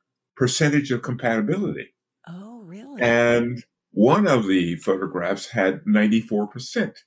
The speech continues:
Speaker 1: on it. And I said, "Hmm, anybody who's that crazy enough to be <laughs> like me, um, I've got to meet." And it was my dear Audrey.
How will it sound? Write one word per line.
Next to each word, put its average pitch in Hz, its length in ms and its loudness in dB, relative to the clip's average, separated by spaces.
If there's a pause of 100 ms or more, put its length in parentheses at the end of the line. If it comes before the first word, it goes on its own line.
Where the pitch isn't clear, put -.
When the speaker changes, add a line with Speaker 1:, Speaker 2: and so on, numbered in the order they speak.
(140)
Speaker 1:
on 76 200 -10
it. - 100 -20 (720)
And 90 160 -4
I 92 80 -2
said, - 320 -4 (140)
"Hmm, 151 220 2 (600)
anybody 120 460 4
who's 92 380 -4
that 110 420 0
crazy 87 640 -4
enough 98 380 -2
to 92 60 -6
be 92 280 -2 (100)
<laughs> - 100 -20
like 101 240 2
me, 107 440 0 (680)
um, 95 540 -2 (180)
I've 110 220 0
got 104 240 2
to - 80 -6
meet." 147 360 -2 (460)
And 92 220 2
it 104 160 2
was 101 440 -4 (460)
my 87 180 -2
dear 95 300 0
Audrey. 156 400 -2